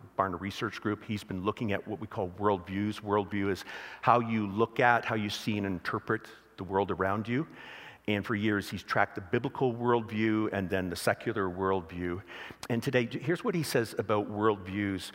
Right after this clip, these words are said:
Um, you know, he says, you know, we live in a, a, a culture of competing, uh, worldviews, and describing the secular, or describing people today, here's what he says. "How profoundly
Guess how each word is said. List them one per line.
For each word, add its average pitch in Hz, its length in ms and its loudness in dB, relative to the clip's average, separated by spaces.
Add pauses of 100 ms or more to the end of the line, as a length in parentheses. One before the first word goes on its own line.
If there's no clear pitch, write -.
(260)
Um, 95 400 2
you 107 80 0
know, 101 80 0
he 98 120 -4
says, 104 240 -4 (500)
you 131 100 0
know, 95 200 -4
we 104 100 -2
live 117 200 4
in 107 140 4
a, 104 40 4
a, 98 220 0
a 98 220 -4
culture - 440 0
of 92 120 0
competing, 101 720 -2 (480)
uh, 98 100 0
worldviews, 98 1120 0
and 110 260 -2
describing 170 640 0
the 170 120 -2
secular, 143 540 0 (440)
or 135 60 2
describing 165 520 2
people 156 300 -4
today, 107 400 -2 (280)
here's 131 220 0
what 135 80 0
he 120 60 0
says. 104 400 -2 (1120)
"How 160 260 4
profoundly 185 1000 0